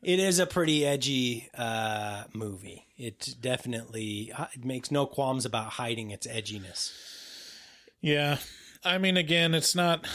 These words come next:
Speaker 2: it's not bad. I'm not gonna say, like, it's not worth seeing. If you're a Saw fan, like, I guess you'll like it. I don't, I, again, I don't know what most of the Saw movies entail
Speaker 1: The
Speaker 2: other
Speaker 1: pig,
Speaker 2: than the first one.
Speaker 1: the pig is present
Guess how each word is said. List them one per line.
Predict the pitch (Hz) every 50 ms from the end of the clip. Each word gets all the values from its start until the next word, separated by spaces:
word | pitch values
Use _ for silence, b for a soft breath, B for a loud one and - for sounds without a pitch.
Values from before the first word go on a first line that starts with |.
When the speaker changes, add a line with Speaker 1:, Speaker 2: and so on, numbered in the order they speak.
| B B
Speaker 2:
it's | B - -
not | 233 190 151 156
bad. | 170 147 147 156 151 147 147
I'm | 147 156
not | 160 156
gonna | 147 139 135
say, | 120 - 165 139 135 135
like, | 131 127 123 120 135
it's | 127 - -
not | 147 139 135 131 127 - - B B B B B B B B B B B B B B B B B -
worth | - 139 123 139 139 139 135 - -
seeing. | - - - 139 135 131 127 123
If | 131 127 -
you're | 147 143 143
a | 131
Saw | - - 156 156 165 165
fan, | 143 - 147 127 120 120 120 120
like, | 120 113 110 117 _ _ _ _ _ _ _ _ _ _ _ _ _ _ _ _ _ _ _ _ _ _ _ _ _ _ - - - _ _ _ _ _ _ _ _ _ _ _ _ -
I | - 127
guess | 120 127 160 165 - -
you'll | 139 123
like | 127 123 131 -
it. | 147 151 - -
I | - - 147
don't, | 143 147 -
I, | - 147 156 -
again, | - 156 147 170 160 139
I | 127 139
don't | 143 147 135
know | 139 139 135
what | 131 135 123
most | 131 139 135 - -
of |
the | 127 123
Saw | - - 143 135 131 131 127 120
movies | 123 131 131 127 123 123 120 113 127 - _ -
entail | - 135 123 - - 143 135 123 117 123
Speaker 1:
The | 143 180
Speaker 2:
other | 143 127
Speaker 1:
pig, | - 214 247 262 269 226
Speaker 2:
than |
the | -
first | 139 131 - -
one. | 113 113 123 117 -
Speaker 1:
the | 139 180 185
pig | 180 - 208 262 294 302 226 214 170
is | - 196 202 190 175 -
present | - - - 202 196 185 165 165 170 160 151 - -